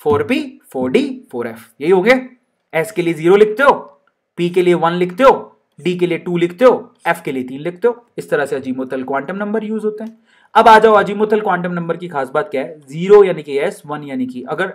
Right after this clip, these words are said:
ए-, L की value zero है तो एस की बात कर रहे हो, वन है तो पी की बात कर रहे हो, टू है तो डी की बात कर रहे हो, थ्री है तो एफ की बात कर रहे हो, फ़ोर है तो जी की बात कर रहे हो।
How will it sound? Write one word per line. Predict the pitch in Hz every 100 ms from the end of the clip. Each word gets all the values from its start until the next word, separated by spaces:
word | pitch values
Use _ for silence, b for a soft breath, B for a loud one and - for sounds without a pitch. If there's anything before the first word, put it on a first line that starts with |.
| -
ए-, | 165 -
L | 175 180
की | 202
value | 190 185
zero | 180 156 156
है | 127
तो | 135
एस | 127 123
की | 160
बात | 160 156
कर | 147
रहे | 156
हो, | 147
वन | 123 147
है | 156
तो | - 117
पी | 127
की | 123
बात | 156 160 160
कर | 156
रहे | 165
हो, | 160
टू | 170 175
है | 131
तो | 113
डी | 110 135
की | 160
बात | 190 180 180
कर | 170
रहे | 170
हो, |
थ्री | 151 165 139
है |
तो | 117 123
एफ | 127
की | -
बात | 180 180
कर | 170
रहे | 156
हो, |
फ़ोर | 135 143 127
है |
तो | 117 139
जी | 147
की | 160
बात | 135 127 -
कर | 113
रहे |
हो। | 117